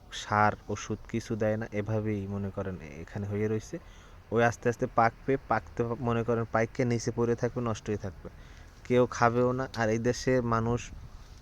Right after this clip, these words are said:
আপনার প্রয়োজনে দোকান থেকে কিনে খায়, কিন্তু এই সব ফল ভুলেও, ভুলেও কেউ খায় না। এখন কিসের জন্য খায় না জানি না। আমরা তো কখনো বাংলাদেশে এভাবে দেখি নাই বা এভাবে গাছ থেকে আপেল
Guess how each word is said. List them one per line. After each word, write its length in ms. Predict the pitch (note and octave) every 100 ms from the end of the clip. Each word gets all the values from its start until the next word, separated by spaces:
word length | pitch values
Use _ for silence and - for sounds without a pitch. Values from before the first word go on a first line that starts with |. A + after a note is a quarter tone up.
| - -
আপনার 280 | G#2+ - A#2
প্রয়োজনে 600 | - B2+ B2+ C3 C3 C3+ C3 A2
দোকান 280 | B2+ C3+ C3
থেকে 260 | - C3+
কিনে 340 | B2 C3+ C#3 B2+
খায়, 220 | - F2 -
কিন্তু 220 | A#2 A#2 B2
এই 240 | A2+ A#2 B2
সব 220 | - B2+ -
ফল 260 | A#2+ A#2+ B2
ভুলেও, 500 | G2 A2 A#2+ A2 F2+ - - - - - - - - G#2+
ভুলেও 400 | F#2 A#2+ C3 B2+
কেউ 220 | - A2
খায় 280 | - F2+ E2+
না। 100 | E2 - - - -
এখন 200 | G2 A2 -
কিসের 360 | A#2+ - C3 A#2+
জন্য 260 | A#2+ B2 -
খায় 200 | A2+ A2
না 140 | A2+
জানি 260 | G#2 G2 G#2
না। 120 | A#2 - - - - - - - -
আমরা 300 | G#2 A2+ A#2
তো 280 | - A#2+ A2+ - - - - - - - - - - - - - - -
কখনো 460 | A#2 B2+ B2 A#2+ A#2+
বাংলাদেশে 520 | A#2 A#2 A2+ A#2 A#2+
এভাবে 220 | A2+ A2+
দেখি 340 | A2 A2+ -
নাই 160 | A#2 A2+
বা 120 | G#2+
এভাবে 280 | G#2+ G#2+ G#2+
গাছ 220 | G#2+ G#2 -
থেকে 240 | G#2+ A2
আপেল 280 | G2 -